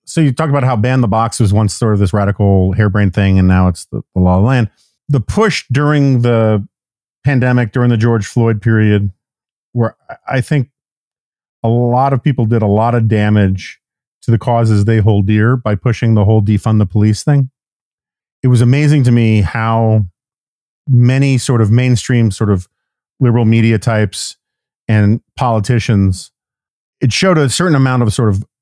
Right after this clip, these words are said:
of, of groupthink and bubble, you know, and, and, and sort of, uh, conf-, you know,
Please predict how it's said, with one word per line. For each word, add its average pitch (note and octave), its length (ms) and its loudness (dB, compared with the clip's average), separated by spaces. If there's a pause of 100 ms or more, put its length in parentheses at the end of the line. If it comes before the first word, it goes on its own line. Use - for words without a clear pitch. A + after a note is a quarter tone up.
(180)
of, G#2 260 -2
of G2+ 220 0
groupthink C3 600 0
and G#2 160 0
bubble, B2+ 420 -2 (160)
you A#2+ 100 -2
know, G#2+ 220 0
and, A2+ 200 -2
and, A2+ 180 0
and G#2+ 180 0
sort A2 160 -2
of, G2+ 220 -4
uh, A2+ 80 0 (240)
conf-, G#2+ 280 -2 (120)
you B2+ 80 -2
know, F#2+ 160 -2